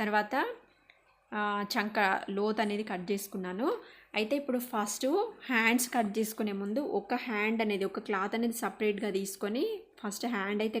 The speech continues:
కట్ చేసుకున్న తర్వాత మిగిలిన హ్యాండ్స్ అన్నీ మళ్ళీ ఒకేసారి కట్ చేసుకోవాలి.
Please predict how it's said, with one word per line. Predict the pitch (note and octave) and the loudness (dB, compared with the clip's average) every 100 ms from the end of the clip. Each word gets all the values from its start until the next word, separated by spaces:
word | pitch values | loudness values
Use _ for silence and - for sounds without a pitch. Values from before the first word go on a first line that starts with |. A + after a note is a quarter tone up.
| G#3+ | -2
కట్ | F#3 F#3 | -2 0
చేసుకున్న | G3 - F#3+ F#3+ | 0 -2 -4 -4
తర్వాత | G3 G3 G#3 G3+ D#4 B4 - - - - | -4 0 0 0 -4 -4 -12 -18 -6 0
మిగిలిన | G#3 A#3+ C4 D4 | 2 4 4 4
హ్యాండ్స్ | A3+ A#3 A3+ | 4 2 2
అన్నీ | C4+ A4 | 4 4
మళ్ళీ | B3+ C#4 A#3+ | 4 4 2
ఒకేసారి | D#4 - G#3+ G#3+ | 2 2 0 0
కట్ | G3 F#3 | 0 2
చేసుకోవాలి. | G3 - G3 G3 | 0 0 -6 -4